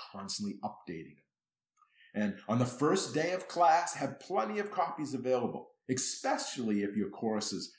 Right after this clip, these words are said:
you know, popular or it's an add drop and you have, you know, students coming in comparison shopping. You wanna find out, what's this class gonna be like? Is it gonna be hard, before they decide to fully commit to it?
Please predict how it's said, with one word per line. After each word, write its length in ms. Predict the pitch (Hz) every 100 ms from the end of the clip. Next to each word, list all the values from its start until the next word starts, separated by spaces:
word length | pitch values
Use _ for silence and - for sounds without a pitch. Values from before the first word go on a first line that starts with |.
| _ _
you 60 | 113
know, 80 | 85
popular 920 | - 110 110 - 110 104 104 104 104 -
or 180 | - 95
it's 120 | 87
an 100 | 110
add 260 | - 107 104
drop 460 | 95 98 92 107 -
and 100 | 92
you 60 |
have, 220 | 101 - -
you 80 | 113
know, 180 | 82 -
students 420 | - - 110 104
coming 320 | - 101 95 101
in 180 | 95 -
comparison 760 | - 104 - 95 92 - 110 90
shopping. 520 | - 110 85 - 80
You 60 | 80
wanna 160 | -
find 220 | - 98 90
out, 80 |
what's 160 | 98 117
this 120 | 143
class 340 | - 113 104 -
gonna 140 | 90
be 100 | 90
like? 300 | 90 95 -
Is 120 | 90
it 80 | -
gonna 160 | 117 117
be 100 | 104
hard, 400 | 87 92 95 - - - -
before 240 | - 104
they 160 | 92 85
decide 480 | 80 - 85 87
to 120 | 87 - _
fully 280 | - 113 90
commit 420 | - - 85 82 -
to 160 | 80
it? 60 | 71